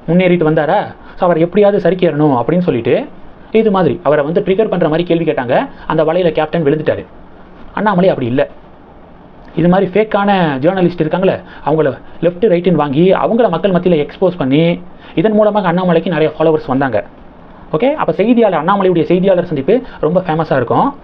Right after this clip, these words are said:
அதை மிஸ் பண்றோமே அப்படின்னு பா ஜ க தொண்டர்கள் இவ்வளவு நாளா ஆதங்கப்பட்டுக்கிட்டு இருக்காங்க. இப்ப அண்ணாமலை என்ன குட் நியூஸ் சொல்லியிருக்காரு,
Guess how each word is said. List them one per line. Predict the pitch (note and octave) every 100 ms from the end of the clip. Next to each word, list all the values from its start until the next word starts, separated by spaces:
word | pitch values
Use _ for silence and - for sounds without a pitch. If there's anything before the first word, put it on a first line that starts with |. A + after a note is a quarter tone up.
| - -
அதை | - G#3+
மிஸ் | G3 -
பண்றோமே | A3+ G3 E3+ E3
அப்படின்னு | C#3+ F#3+
பா | E3
ஜ | E3
க | E3+
தொண்டர்கள் | E3 E3 D#3+ F#3+
இவ்வளவு | E3+ D#3+
நாளா | D#3 F3+ D3 A2+ - - - D3+
ஆதங்கப்பட்டுக்கிட்டு | E3 F3+ D3 D3 C3+
இருக்காங்க. | C3 B2+ G#2 F#2+ - - - -
இப்ப | D3 D3
அண்ணாமலை | E3 G#3+ G#3
என்ன | E3+ F#3
குட் | D#3+
நியூஸ் | F#3+ F3+
சொல்லியிருக்காரு, | E3 D3+ D3+ G3+